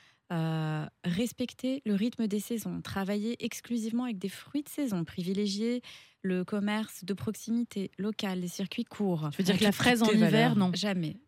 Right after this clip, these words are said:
Speaker 2: <laughs>
Speaker 1: Alors, on en aura pas, certaines années, comme l'année dernière à Noël, on avait une bûche qui avait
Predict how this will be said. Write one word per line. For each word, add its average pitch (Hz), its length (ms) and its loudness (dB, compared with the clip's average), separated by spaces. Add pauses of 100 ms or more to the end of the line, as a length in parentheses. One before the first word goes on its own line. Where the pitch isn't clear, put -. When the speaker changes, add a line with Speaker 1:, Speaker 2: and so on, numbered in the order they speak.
Speaker 2:
<laughs> - 400 0
Speaker 1:
Alors, 226 240 4
on 247 120 2
en 262 180 2
aura 277 360 0 (320)
pas, 202 100 -2 (220)
certaines 160 520 -2
années, 269 420 0
comme 175 160 2
l'année 156 240 0
dernière 220 420 -2
à 226 80 -2
Noël, 247 360 0
on 233 120 0
avait 226 200 0
une 247 120 2
bûche 240 380 -4 (160)
qui - 140 -8
avait 214 360 -2